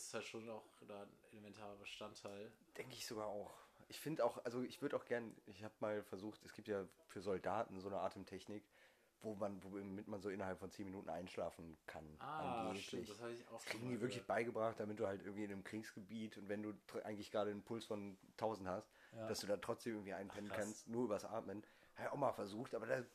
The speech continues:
Speaker 2: hab ich wieder das gleiche Problem, dass ich mich so eingeengt fühle, dass ich mich nur darauf konzentrieren kann, dass ich überhaupt Luft bekomme.
Speaker 1: Ah, vielleicht ist das ja auch so ein bisschen wie Schäfchen zählen.
Speaker 2: Ja, auf jeden Fall. Das, also,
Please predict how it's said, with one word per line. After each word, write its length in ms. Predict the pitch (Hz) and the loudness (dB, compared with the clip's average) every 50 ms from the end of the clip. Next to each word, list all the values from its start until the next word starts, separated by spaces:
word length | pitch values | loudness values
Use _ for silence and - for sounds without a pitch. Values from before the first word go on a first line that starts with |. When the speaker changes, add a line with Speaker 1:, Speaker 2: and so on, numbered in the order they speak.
| - 127 - | -2 0 0
Speaker 2:
hab 60 | 139 | -2
ich 100 | 135 - | -2 0
wieder 140 | 135 131 127 | 2 2 2
das 100 | 120 - | 4 4
gleiche 220 | - 127 120 110 | 2 2 2 0
Problem, 300 | - 117 101 107 113 110 | -2 -2 0 2 2 2
dass 120 | 107 107 | 2 0
ich 60 | 101 98 | 0 -2
mich 160 | 107 104 - | -4 -6 -2
so 160 | - 139 131 | -2 -2 0
eingeengt 480 | - 135 147 127 110 98 92 104 107 - | 2 0 2 2 0 0 0 -2 -4 -4
fühle, 260 | - 127 117 120 120 | -4 -2 0 4 4
dass 100 | 117 107 | 4 2
ich 60 | 101 | 2
mich 120 | 113 107 | -6 -4
nur 120 | 113 135 135 | 0 4 4
darauf 220 | 131 117 123 120 | 6 6 6 4
konzentrieren 420 | - 120 107 117 113 101 120 123 113 | 2 -4 -2 -2 -4 -2 -2 -2 0
kann, 140 | - 110 | 0 0
dass 120 | 110 107 98 | 0 0 0
ich 40 | 107 | 2
überhaupt 340 | 95 101 101 123 127 - - | 0 2 0 0 -6 -6 -2
Luft 260 | 117 139 139 - - | -2 -2 -2 -4 -12
bekomme. 400 | - 95 - 101 95 98 104 110 123 | -14 -4 0 0 2 2 0 -2 2
Speaker 1:
Ah, 120 | - 107 113 | 2 0 2
vielleicht 280 | - 123 117 123 123 | 4 4 2 4 4
ist 60 | - - | 2 0
das 100 | 127 104 | 2 4
ja 80 | 123 | 4
auch 60 | 117 113 | 4 4
so 100 | 117 117 | 2 -2
ein 20 | |
bisschen 240 | 117 110 - 120 113 | -4 -4 -6 -8 -8
wie 320 | 110 110 113 110 113 110 - | -8 -6 -4 -4 -4 -2 0
Schäfchen 580 | - - - 113 110 110 - - - 104 98 98 | 0 2 2 2 0 -2 -6 -4 -4 -4 -4 -4
zählen. 420 | 95 - - 98 95 95 95 95 95 - | -8 -6 -4 -2 -2 -2 -2 -4 -6 2
Speaker 2:
Ja, 320 | 143 147 156 160 151 156 | 6 10 10 12 12 10
auf 100 | 143 139 | 8 6
jeden 200 | 151 170 170 165 | 6 4 4 4
Fall. 280 | 143 147 160 185 175 143 | 4 4 8 10 10 10
Das, 200 | 127 120 - 165 | 10 6 4 4
also, 340 | - 135 127 143 143 135 | 2 4 4 6 6 6